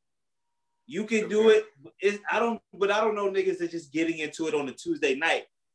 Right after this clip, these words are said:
Speaker 1: But I'm sure people doing it. So, like, I think a sixty-nine is cool. I think a sixty-nine is cool. You know what I'm saying?
Speaker 2: Okay, okay.
Speaker 1: It might be a little bit overrated. A little bit overrated.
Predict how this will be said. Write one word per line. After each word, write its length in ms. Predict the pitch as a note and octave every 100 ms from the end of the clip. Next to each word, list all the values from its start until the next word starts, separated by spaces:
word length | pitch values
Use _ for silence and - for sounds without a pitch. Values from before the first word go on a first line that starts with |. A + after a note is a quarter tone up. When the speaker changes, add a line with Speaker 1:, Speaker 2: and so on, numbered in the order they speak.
| _
Speaker 1:
But 180 | D3 D3
I'm 140 | D#3+ E3+
sure 540 | - F#3+ A3 A3 G3 F#3
people 320 | - E3+ F#3
doing 300 | C4 C#4+ G3
it. 120 | C3+ - _
So, 240 | - F3+
like, 240 | F3 E3+ D#3 F#3
I 60 |
think 200 | G#3+ B3
a 40 | G#3+
sixty-nine 440 | A3 - F#3+ F3+
is 100 | C#3
cool. 300 | - - - _ _ -
I 80 |
think 180 | C#3+ E3
a 40 | D3
sixty-nine 380 | B2+ A#2+ A2+
is 60 | G#2
cool. 180 | _ _ _ _ _ _ _
You 80 | B2
know 20 |
what 0 |
I'm 40 | B2
saying? 300 | C3 B2 A#2
Speaker 2:
Okay, 240 | A2 G#2+ G2+ _ -
okay. 220 | G#2+ -
Speaker 1:
It 80 | D3
might 200 | D#3 G#3+
be 100 | G#3+
a 60 | A3
little 540 | F#3 F3 G3+ A3+ A#3
bit 140 | A#3+ A#3
overrated. 520 | A#3+ A#3 A#3+ A#3 A#3+ - _ _ _ _ _ _ -
A 80 | D3
little 380 | D3 F3 B3 A#3+
bit 120 | F#3
overrated. 360 | D3+ C3+ A#2